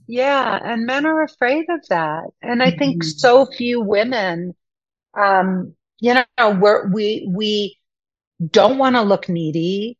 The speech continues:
Speaker 1: We don't wanna look desperate or anxious or insecure. And so what we do is we suppress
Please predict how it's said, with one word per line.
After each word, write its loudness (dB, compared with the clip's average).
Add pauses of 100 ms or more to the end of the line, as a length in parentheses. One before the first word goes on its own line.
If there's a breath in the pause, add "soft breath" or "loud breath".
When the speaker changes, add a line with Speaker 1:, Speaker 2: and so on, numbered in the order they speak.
(160)
Speaker 1:
We -2
don't 2
wanna 0
look 2 (140)
desperate 2 (100)
or -4
anxious -2
or -2
insecure. -2 (380 loud breath)
And 2
so 4 (380)
what 2
we 2
do 4
is 4
we 0
suppress 0